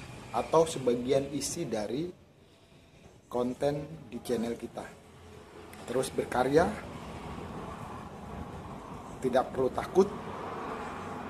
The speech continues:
bersemangat terus, membangun channel, terus berkarya,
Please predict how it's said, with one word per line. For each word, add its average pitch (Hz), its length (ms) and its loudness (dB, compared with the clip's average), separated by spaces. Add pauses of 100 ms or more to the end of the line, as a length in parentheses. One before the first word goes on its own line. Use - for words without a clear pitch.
bersemangat 139 640 2
terus, 190 480 2 (160)
membangun 127 640 4
channel, 127 480 2 (2000)
terus 151 240 4
berkarya, 123 560 2